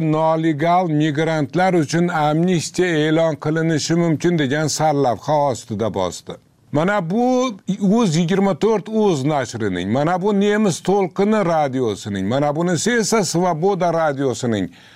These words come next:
sarlavhasi. Botirjon, xabarlarga qaraganda nolegal migrantlar uchun amnistiya masalasi hozircha Rossiya hukumatida muhokama qilinayotgan bir reja xolos.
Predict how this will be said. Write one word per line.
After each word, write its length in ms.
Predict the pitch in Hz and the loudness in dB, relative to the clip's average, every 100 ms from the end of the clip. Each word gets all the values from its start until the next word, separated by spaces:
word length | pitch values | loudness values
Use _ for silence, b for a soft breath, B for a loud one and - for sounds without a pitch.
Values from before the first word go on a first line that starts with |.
| B B | B B
sarlavhasi. 880 | - 143 143 139 110 113 92 - - - - | -2 -2 0 -2 -2 -4 -6 -8 -16 -16 -4
Botirjon, 520 | 151 180 233 214 151 104 B B - | -2 0 -2 0 -2 -4 B B -4
xabarlarga 600 | 151 160 214 233 226 254 247 | -2 0 0 0 0 0 0
qaraganda 540 | 233 202 202 180 180 165 | 0 2 2 0 0 2
nolegal 580 | 180 190 202 190 208 196 | 2 2 2 2 0 0
migrantlar 720 | 190 170 190 175 - 202 180 | 0 0 0 0 0 0 0
uchun 300 | 156 156 170 | 0 0 0
amnistiya 680 | 160 160 185 196 143 - 160 | 0 2 2 0 0 -2 0
masalasi 640 | 156 127 151 147 139 214 | 0 0 0 0 0 -2
hozircha 640 | - 151 147 139 120 180 180 151 | 0 0 0 -2 -4 0 0 2
Rossiya 560 | 160 - - 196 208 175 | 0 -2 -4 0 0 0
hukumatida 960 | - - 165 156 156 139 170 220 240 - B B B B B B 110 | -4 -2 0 2 0 0 0 2 0 -2 B B B B B B -2
muhokama 1120 | 110 156 151 151 175 180 170 160 170 190 214 - | 2 2 0 0 0 2 0 -2 -2 0 -2 -2
qilinayotgan 920 | 165 180 175 170 165 156 - - 190 196 113 92 | -2 0 0 0 0 -2 -4 -2 0 0 -4 -4
bir 140 | 160 175 156 | -2 0 0
reja 360 | 160 131 151 127 | 0 0 -2 -2
xolos. 360 | 139 135 87 | -2 -2 -4